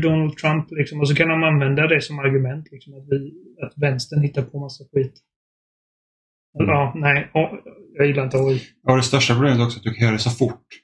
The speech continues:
Speaker 1: Ja,
Speaker 2: Det är det du kan ju
Speaker 1: hur lätt som
Speaker 2: spot-,
Speaker 1: helst.
Speaker 2: du kan ju liksom spotta i ett hundra, liksom, artiklar om något som inte stämmer och bara pumpa ut det.
Speaker 1: Mm.
Speaker 2: Eh, och sen är det andra problemet också, där som, så som så här generativ A I fungerar idag, liksom, på nätet, är att den hämtar information från nätet.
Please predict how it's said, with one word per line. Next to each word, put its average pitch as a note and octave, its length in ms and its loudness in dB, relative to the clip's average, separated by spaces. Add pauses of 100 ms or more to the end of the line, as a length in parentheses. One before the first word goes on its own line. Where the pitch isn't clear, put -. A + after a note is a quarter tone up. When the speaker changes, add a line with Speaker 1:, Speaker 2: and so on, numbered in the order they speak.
(160)
Speaker 1:
Ja, C#3+ 180 2
Speaker 2:
Det B2+ 60 4
är B2+ 40 4
det C3 100 4
du A#2+ 80 2
kan B2 140 2
ju - 20 4
Speaker 1:
hur - 60 4
lätt D3 60 -2
som D3 100 2
Speaker 2:
spot-, D3 60 0
Speaker 1:
helst. C#3+ 180 0
Speaker 2:
du B2+ 80 4
kan C3+ 140 2
ju C3+ 60 2
liksom B2+ 200 -2
spotta A#2+ 360 2
i A2+ 40 4
ett A#2 160 -2
hundra, A2+ 360 2
liksom, A2 640 2
artiklar A#2 760 0
om A#2 140 4
något G#2 140 0
som A2+ 120 4
inte G#2 140 -2
stämmer A2 540 0
och A2+ 120 0
bara G2+ 220 2 (220)
pumpa B2 320 2
ut - 220 -2
det. - 120 -8 (400)
Speaker 1:
Mm. E3 120 2 (460)
Speaker 2:
Eh, A2 380 2
och A#2 80 0
sen B2+ 160 4
är C3+ 80 2
det C3 100 6
andra B2 180 2
problemet C3 340 2
också, G#2+ 220 -2
där G#2+ 120 4
som, - 560 0 (600)
så A2 220 -2
som G#2 320 2
så G#2+ 120 0
här G#2 100 0
generativ G#2 460 2
A G#2+ 240 2
I G#2 60 -2
fungerar G#2 400 2
idag, C#3 240 2
liksom, G#2 200 -8
på G#2 80 0
nätet, G2+ 340 2
är A#2 40 4
att - 80 0
den G#2+ 100 2
hämtar A#2 360 0
information A2 480 2
från G2+ 280 2
nätet. F#2+ 360 -2